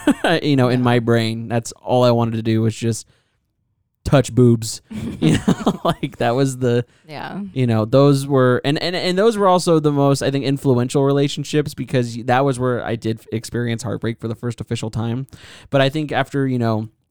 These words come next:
Speaker 1: you know, a couple's therapy sessions, it, I kinda laugh 'cause it was like, I didn't wanna, I didn't miss the person.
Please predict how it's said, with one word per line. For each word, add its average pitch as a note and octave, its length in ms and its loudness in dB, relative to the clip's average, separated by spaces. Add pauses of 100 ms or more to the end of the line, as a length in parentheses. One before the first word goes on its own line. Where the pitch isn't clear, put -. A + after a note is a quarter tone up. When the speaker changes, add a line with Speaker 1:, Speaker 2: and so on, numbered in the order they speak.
(560)
Speaker 1:
you D3 200 0
know, G#2+ 200 -2
a A2+ 80 -4
couple's B2 460 -6
therapy A#2 400 -4
sessions, A2+ 440 -6
it, G#2 240 -8
I B2 180 -4
kinda B2+ 260 -10
laugh A#2+ 360 -4
'cause A#2 220 -8
it A#2 40 -2
was A2+ 120 -4
like, A#2 160 -6
I C3 120 -4
didn't E3+ 300 -6 (540)
wanna, C3+ 500 2 (720)
I D#3 60 0
didn't A3+ 240 0
miss F3+ 140 0
the C#3 100 -2
person. E3+ 560 -4